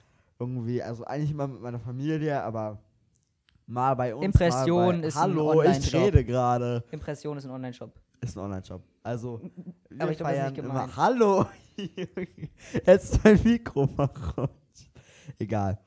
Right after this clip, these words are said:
Speaker 1: Also, wir feiern, äh, Weihnachten eigentlich immer so, dass irgendwie Familienmitglieder zu uns kommen oder wir zu denen. Meistens bei meinen Großeltern oder die bei uns. Und das ist auch immer ganz lässig eigentlich. Und,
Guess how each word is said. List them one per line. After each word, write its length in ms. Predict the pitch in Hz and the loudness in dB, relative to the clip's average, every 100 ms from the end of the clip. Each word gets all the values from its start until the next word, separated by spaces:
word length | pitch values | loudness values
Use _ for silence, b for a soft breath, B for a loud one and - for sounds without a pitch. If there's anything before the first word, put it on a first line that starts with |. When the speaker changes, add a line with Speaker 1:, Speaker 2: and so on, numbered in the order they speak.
| - B B - | -18 B B -6
Speaker 1:
Also, 300 | 117 135 139 | 0 2 2
wir 140 | 202 | 0
feiern, 520 | 214 180 165 151 127 - _ _ - - _ | 2 4 4 2 -2 -10 _ _ -16 -16 _
äh, 320 | 117 120 117 | 0 4 4
Weihnachten 340 | 110 123 135 117 | 4 2 0 -2
eigentlich 180 | 107 117 | -2 -2
immer 180 | 117 120 | 0 0
so, 260 | 117 117 | 0 0
dass 420 | 113 110 110 - - - - _ _ _ _ - | 0 -2 -4 -10 -20 -20 -20 _ _ _ _ -6
irgendwie 360 | 117 107 104 | -4 -4 -4
Familienmitglieder 640 | 98 110 123 117 - 104 107 | -2 -2 0 0 -2 -4 -4
zu 140 | - 87 | -4 -4
uns 180 | 160 - | -4 0
kommen 220 | 160 147 | 2 2
oder 240 | 113 104 | 2 0
wir 160 | 104 101 | 0 -2
zu 180 | - 107 | -6 -2
denen. 360 | 135 139 139 b b b b b | 2 2 2 b b b b b
Meistens 440 | 117 120 127 113 - | 0 2 2 0 -2
bei 100 | 107 | 0
meinen 240 | 101 107 | -2 -4
Großeltern 800 | 107 139 135 123 127 127 127 123 | -2 -2 0 0 0 0 0 0
oder 240 | 98 95 | -2 -4
die 160 | 95 113 | -2 -2
bei 240 | 92 95 | -2 -2
uns. 460 | 113 147 151 147 - | 0 0 0 -4 -4
Und 340 | 98 107 107 117 b b b b b b _ | -4 -2 -4 -8 b b b b b b _
das 140 | - 139 | -2 0
ist 40 | |
auch 120 | 165 | 2
immer 160 | 156 143 | 2 0
ganz 320 | 123 117 - | 0 -2 -4
lässig 500 | 117 131 139 147 131 | 0 0 0 -2 -2
eigentlich. 840 | 101 117 120 113 113 113 117 113 | 0 0 0 -2 0 0 0 -4
Und, 560 | 82 107 107 104 98 110 | -6 -4 -2 -4 -6 -10